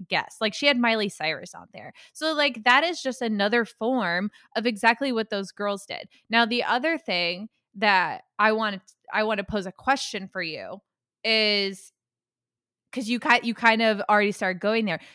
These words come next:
Do you think that they would, or people would be upset by this if it were men? If the, if the tables were turned and it was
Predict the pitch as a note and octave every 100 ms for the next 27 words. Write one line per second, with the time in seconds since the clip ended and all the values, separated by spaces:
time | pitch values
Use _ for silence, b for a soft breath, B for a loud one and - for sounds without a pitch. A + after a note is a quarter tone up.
0 | b F#3 B3+ D#4 D#4 - D#4 D#4+ C#3+ -
1 | - - _ _ _ G3+ G3 F#3+ F#3 F#3
2 | - _ _ _ _ _ _ _ _ _
3 | _ _ _ _ - G#3 A3+ A#3+ G#3 F#3+
4 | F#3+ F#3+ G3 - _ _ G3+ - - B3+
5 | - A3 G#3 E3+ D#3 E3 F#3 b b F#3
6 | F3 E3 - - C#4+ - - F3+ E3+ D#3+
7 | D3+ D#3+ - - F#3+ F#3+ F#3 F#3 F3+ E3
8 | C#3+ - A3+ _ _ G3+ - F#3+ F#3+ E3
9 | - _ G3 - F#3 A3+ A3+ B3+ C4 C4+
10 | - D3 G2+ F2+ A3 - _ b b -
11 | F#3 F3+ G#3+ G#3+